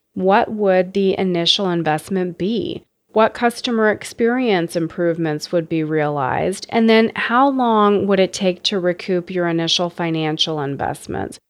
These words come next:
It can sound overwhelming, but thirty minutes spent on a mind mapping exercise to go through what streamlining would look like would be well worth your time, especially because we've been talking about all of the statistics,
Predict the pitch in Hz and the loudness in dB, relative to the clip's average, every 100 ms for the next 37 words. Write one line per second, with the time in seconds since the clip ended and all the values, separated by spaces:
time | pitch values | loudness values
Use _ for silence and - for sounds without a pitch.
0 | _ _ 269 285 339 320 269 233 220 202 | _ _ 2 4 2 4 4 4 6 4
1 | 180 180 175 170 165 160 151 156 180 170 | 6 4 4 2 2 2 2 2 4 4
2 | 160 - - 240 277 302 247 208 185 - | 4 -2 2 4 4 2 2 2 2 -2
3 | - - 185 175 175 170 160 160 160 175 | -6 -2 0 0 -2 -2 0 0 0 0
4 | 185 180 180 190 180 175 - - 190 - | 2 2 0 0 -2 -2 -6 -6 -6 -2
5 | 180 180 175 - 175 170 170 - 175 165 | -2 -2 -4 -6 -2 -2 -2 -2 -2 0
6 | 165 190 - - 180 175 180 170 170 170 | -2 -2 -4 -2 -2 -2 -2 -2 -2 -2
7 | 170 156 151 151 165 - 196 190 190 202 | -2 -4 -4 -4 -6 -4 0 2 0 -2
8 | 170 180 165 170 170 170 165 160 160 160 | -4 -2 -2 0 0 2 0 -2 -4 -8
9 | 156 170 160 156 170 - - 240 240 269 | -6 -6 -4 -4 -6 -8 -4 -2 -2 -2
10 | 240 214 180 180 190 170 - 175 175 180 | 2 2 0 -2 -2 -2 -2 -4 -2 -2
11 | 185 - 175 175 185 170 156 151 147 151 | -2 -2 -4 -2 -4 -4 -2 0 0 -2
12 | _ - 196 220 233 208 202 185 175 180 | _ 0 2 4 2 -2 -4 -6 -6 -4
13 | 170 - 175 170 165 | -4 -4 -2 -2 -2